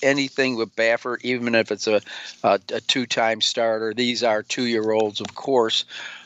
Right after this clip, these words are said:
Um, now, Team Merchants, that's coming out of the, uh,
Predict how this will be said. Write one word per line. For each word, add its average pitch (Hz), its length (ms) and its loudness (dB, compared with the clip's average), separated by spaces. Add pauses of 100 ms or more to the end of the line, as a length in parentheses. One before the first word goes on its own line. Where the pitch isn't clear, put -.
Um, 120 640 0 (720)
now, 110 160 0 (140)
Team 180 480 0 (100)
Merchants, 117 880 -2
that's - 260 0
coming 117 380 0
out 113 380 0
of 107 300 0
the, 107 400 -2
uh, 90 280 0